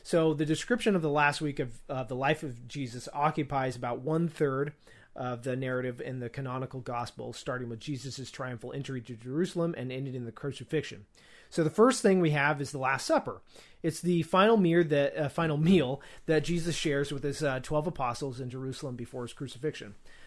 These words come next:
The Last Supper is mentioned in all four canonical Gospels. Paul's first epistle to the Corinthians, uh, also refers to it. During that meal,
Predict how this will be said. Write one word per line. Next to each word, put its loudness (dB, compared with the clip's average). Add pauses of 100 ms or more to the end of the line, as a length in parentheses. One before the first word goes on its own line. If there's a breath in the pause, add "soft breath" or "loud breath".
(160 soft breath)
The -2
Last 4
Supper 4
is 0
mentioned 4
in 0
all 2
four 0
canonical -6
Gospels. -2 (320 soft breath)
Paul's 6
first 2
epistle 0
to -2
the -4
Corinthians, -4
uh, -4
also 2
refers -6
to -10
it. -12
During 6
that 4
meal, 2